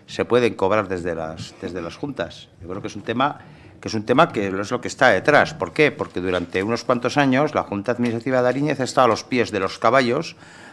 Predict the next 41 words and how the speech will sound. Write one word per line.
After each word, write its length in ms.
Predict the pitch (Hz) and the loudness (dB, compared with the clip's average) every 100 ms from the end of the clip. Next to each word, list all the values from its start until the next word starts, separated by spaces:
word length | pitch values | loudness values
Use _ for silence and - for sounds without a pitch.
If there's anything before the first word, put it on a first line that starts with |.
| - | -8
contra, 560 | - 90 95 92 92 - | -4 -2 0 0 0 -2
eh, 280 | 104 95 90 | -2 0 -2
Itelazpi 760 | 107 104 143 143 - 143 - - | -2 0 2 0 -2 -4 -4 -6
y 120 | 113 | -2
además 320 | 98 92 101 98 | 0 0 -2 -2
de 80 | |
eso, 280 | 117 147 160 - - - | 0 2 2 0 -20 -10
bueno, 180 | 131 143 | -6 -4
pues 220 | 85 - | -6 -4
hay 160 | 92 101 | -2 0
una 120 | 107 | -2
historia 340 | 104 123 123 | -2 0 0
muy 180 | 120 110 | 2 2
larga 600 | 123 143 135 131 143 151 | 4 4 2 0 2 2
de 180 | 127 92 | 0 -4
cómo 200 | 101 101 | -4 -4
se 120 | - | -2
ha 20 | 101 | -2
dejado 460 | 95 107 104 98 | 0 2 2 2
caducar, 600 | 104 101 98 135 123 95 - - - _ - | -2 -2 2 4 4 2 -12 -20 -20 _ -6
eh, 480 | 113 110 107 107 - | -2 0 0 -2 -2
un, 420 | 117 110 110 104 | -2 -2 -4 -4
un 180 | - 117 | -4 -2
expediente 920 | 117 - 117 160 180 165 175 180 180 | -4 -4 0 2 2 2 2 4 4
y 80 | 170 | 2
demás, 400 | 107 107 98 85 | 2 0 0 -2
¿no? 140 | 104 | -6
Entonces, 280 | 160 92 - - | -4 -8 -8 -8
la 100 | 90 | -6
Diputación 440 | 87 90 92 120 | -6 -6 -4 -2
Foral 280 | 113 131 139 | 0 0 -2
tiene 160 | 98 95 | -6 -8
que 80 | |
hacer 180 | 104 107 | -8 -8
su 140 | - 107 | -4 0
labor, 480 | 113 170 208 214 - - - | 4 6 6 2 -16 -20 -12
que 120 | 90 | -6
ahora 180 | 85 95 | -2 0
la 60 | 95 | -2
está 160 | - | -4
haciendo. 420 | 95 160 135 85 | 0 0 0 -2